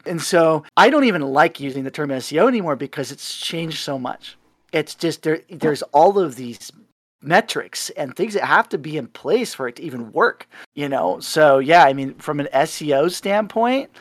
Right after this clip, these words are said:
you need to see if that's not just looking at your website, but your media that ties into that website and the content that's going on and your links and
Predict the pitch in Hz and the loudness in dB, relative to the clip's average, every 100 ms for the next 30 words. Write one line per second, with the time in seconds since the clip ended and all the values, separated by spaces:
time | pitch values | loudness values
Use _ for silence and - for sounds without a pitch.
0 | _ 139 185 285 202 151 143 - 156 143 | _ -4 -2 0 0 -2 -6 -4 -4 -2
1 | - 185 - - _ _ 143 170 - 160 | 0 0 0 -18 _ _ 2 2 2 -6
2 | 127 _ _ - 143 170 151 147 127 120 | -10 _ _ -8 -6 -6 -8 -8 -8 0
3 | 208 233 - 120 - 131 127 139 127 143 | 0 0 -6 -6 -4 -6 -4 -8 -6 -6
4 | 214 185 123 117 120 - 143 127 147 208 | -6 -2 -4 -4 -8 -4 -4 -4 -8 -4
5 | 180 117 104 123 104 - - 110 - 226 | -4 -6 -8 -8 -10 -12 -12 -12 -12 -16
6 | - 190 254 247 131 123 110 - 139 123 | -4 0 0 -2 -12 -10 -12 -10 -12 -10
7 | 120 117 110 110 - 131 123 123 131 208 | -10 -8 -6 -8 -10 -10 -8 -8 -6 -4
8 | 233 151 - 135 120 | -4 -6 -10 -8 -8